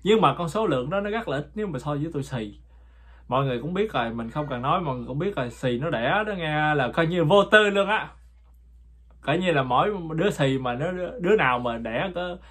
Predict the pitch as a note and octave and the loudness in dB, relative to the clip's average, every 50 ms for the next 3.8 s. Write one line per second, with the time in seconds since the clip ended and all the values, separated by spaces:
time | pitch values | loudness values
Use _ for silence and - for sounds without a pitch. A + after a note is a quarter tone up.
0 | - - - E3+ E3 E3 D#3+ D#3 D3 D3 D#3 F3 G#3 G#3+ G#3+ F3 C#3 - B2 A#2 | -20 -6 0 2 2 2 4 2 2 2 2 2 0 0 0 -2 -4 -4 -6 -8
1 | A2+ A2+ G#2+ G#2+ G#2 - C3+ F#3+ A#3 C#4+ D4 D4+ C4 G3 F#3 F3+ D#3+ D3+ C#3+ C3 | -8 -6 -8 -10 -8 -2 0 0 2 2 0 -2 -4 -4 -6 -6 -6 -6 -6 -6
2 | C#3 C#3 C#3 D3 G3 A#3 G#3+ E3 D3 D3+ F#3 G#3 F3+ - - A#2 A2 A2 - - | -6 -2 0 0 0 0 -2 -2 -2 -2 -2 -2 -4 -4 -6 -8 -8 -8 -10 -8
3 | - E3+ F#3+ F#3+ A3 A3+ - D#3 B2 A#2 - A2+ A2 G#2 F#2+ | -8 -8 -6 -4 -6 -6 -4 -6 -8 -8 -8 -10 -10 -10 -10